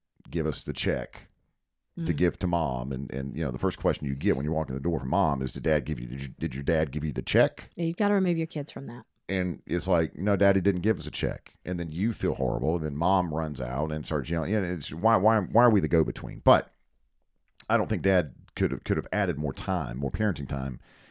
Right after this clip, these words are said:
Speaker 1: And I know, I'm sure, I know that he wanted to.
Speaker 2: Right.
Speaker 1: Um, but I don't know that that would have, uh, I don't know that that would have been possible because of his schedule. But
Speaker 2: Yeah.
Speaker 1: the, the McDonald's thing was always a big deal. Um,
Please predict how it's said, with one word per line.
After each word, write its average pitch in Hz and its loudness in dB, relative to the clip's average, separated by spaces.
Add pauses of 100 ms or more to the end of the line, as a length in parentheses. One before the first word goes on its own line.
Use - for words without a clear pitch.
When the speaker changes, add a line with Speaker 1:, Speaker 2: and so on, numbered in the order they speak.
(400)
Speaker 1:
And 110 4
I 110 4
know, 101 4
I'm 98 4
sure, 98 2
I 95 6
know 104 4
that 87 0
he 82 2
wanted 87 2
to. - -10 (120)
Speaker 2:
Right. 202 2 (260)
Speaker 1:
Um, 78 -2
but 73 2
I 104 6
don't 95 0
know 85 0
that 69 -10
that 87 0
would 73 -2
have, 71 -2
uh, 64 -4
I 85 -2
don't 98 0
know 80 0
that 64 -8
that 69 -2
would 69 -4
have 62 -2
been 55 -6
possible 85 -2
because 60 -6
of 58 -14
his 55 -8
schedule. 55 -8 (1200)
But - 4
Speaker 2:
Yeah. - -8
Speaker 1:
the, 92 4
the 85 -4
McDonald's 107 2
thing 95 -2
was 76 0
always 73 -2
a - -10
big 57 -8
deal. 55 -10 (1300)
Um, 62 -6